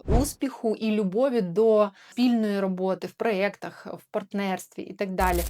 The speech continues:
До речі, дуже багато людей з цим каналом навпаки не вміють користуватися цими своїми якостями продажника. Чому? Тому що не розібралася в голові,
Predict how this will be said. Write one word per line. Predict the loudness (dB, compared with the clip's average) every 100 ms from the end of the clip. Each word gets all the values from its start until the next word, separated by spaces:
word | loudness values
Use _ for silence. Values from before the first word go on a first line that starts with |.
| -2
До | 4
речі, | 6 6 4 0
дуже | 2 2 4
багато | 2 2 0 -2
людей | -4 0 0
з | -2
цим | -2 -4
каналом | -2 -2 0 0 0
навпаки | -4 -4 -4 2 2
не | 2 0
вміють | 0 0 -2
користуватися | -4 -10 -8 -2 0 0 -2 -4 -4 -4
цими | -2 0 0 0 -2
своїми | -4 -2 0 0 0 0 -2 -4 _ -4
якостями | 4 4 4 -2 0 0 2 0
продажника. | 0 4 4 6 4 4 2 4 6 4 0 -14 -14 -16 _
Чому? | -6 -4 0 0 0
Тому | -2 0 0
що | -2 -6 -2 2 6 8 6 4
не | 0 0 0
розібралася | 0 0 2 4 4 2 2 2 2 -4
в |
голові, | -4 2 6 4 4 0 2 0